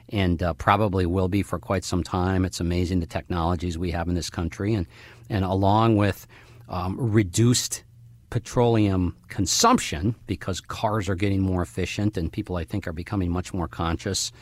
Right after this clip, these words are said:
Some people are taking public transportation, believe it or not. My friends in L A don't, don't, uh, can't understand that, but some people are taking public transportation. So the demand, the, the growth in demand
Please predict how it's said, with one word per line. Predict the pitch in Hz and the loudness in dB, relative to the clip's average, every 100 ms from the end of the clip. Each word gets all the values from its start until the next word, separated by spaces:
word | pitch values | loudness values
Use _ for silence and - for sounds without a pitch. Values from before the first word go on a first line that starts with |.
| - - - | -20 -20 -10
Some | - 90 | -2 -2
people | 98 95 | -2 -4
are | 87 | -4
taking | - 90 87 | -4 -2 -2
public | - 98 104 101 - - - | 2 2 2 0 -4 -18 -6
transportation, | - 101 - 98 101 95 139 107 | 2 2 0 -2 0 2 2 4
believe | 98 | 4
it | 98 | 2
or | 101 | 2
not. | 101 131 156 | 2 0 -2
My | 87 | -8
friends | - 95 92 | -2 0 0
in | |
L | 92 90 90 | 0 0 0
A | 107 | 0
don't, | 101 92 - - - | 0 -2 -6 -20 -14
don't, | - 92 85 | -4 -4 -2
uh, | 98 85 | -4 -6
can't | - 101 | -2 0
understand | 95 87 - 90 92 | 0 -2 -4 -2 0
that, | 98 131 | -2 -2
but | 85 - - - - | -6 -10 -20 -20 -20
some | - 104 | -4 0
people | 113 101 | 0 2
are | 95 | 0
taking | - 95 | 0 -2
public | 92 98 98 | -2 -2 -2
transportation. | - 98 - 92 107 123 | -2 -2 -2 -4 2 2
So | - 107 - - - | 2 0 -2 -20 -4
the | 110 | -2
demand, | 104 113 113 127 143 147 143 120 - | 4 6 6 6 4 6 4 2 -8
the, | 113 123 - | -6 -6 -6
the | 98 110 101 101 107 | -2 2 4 2 -2
growth | 101 107 120 139 175 - - | 0 2 4 6 4 2 0
in | 127 | 2
demand | 110 107 104 101 98 98 98 | 4 4 4 4 4 2 0